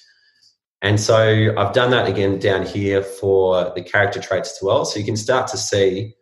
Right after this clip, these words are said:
and whi-, you know, which ones are the, are the number one priorities in the eyes of Oz Cycling. So based on that, I've highlighted the top four and put them in red because they're gonna be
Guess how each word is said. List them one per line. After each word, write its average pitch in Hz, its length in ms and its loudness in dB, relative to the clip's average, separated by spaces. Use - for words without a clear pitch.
and 98 640 2
whi-, 110 200 -2
you 101 80 -2
know, 95 140 2
which 107 240 -2
ones 101 340 2
are 92 480 -4
the, 98 300 -4
are 95 80 -4
the 95 80 0
number 98 280 2
one 92 180 -2
priorities 90 720 -2
in 98 120 0
the 92 120 0
eyes 90 300 0
of 85 160 -6
Oz 90 240 0
Cycling. 90 460 -2
So 104 500 2
based 123 320 2
on 107 140 0
that, 95 340 0
I've 95 120 -6
highlighted 117 420 4
the 98 80 -4
top - 280 -4
four 95 180 -2
and 90 80 -8
put - 100 -8
them 90 120 -6
in 90 100 -6
red 90 200 0
because 87 300 -4
they're 101 240 2
gonna 101 140 0
be 90 360 -2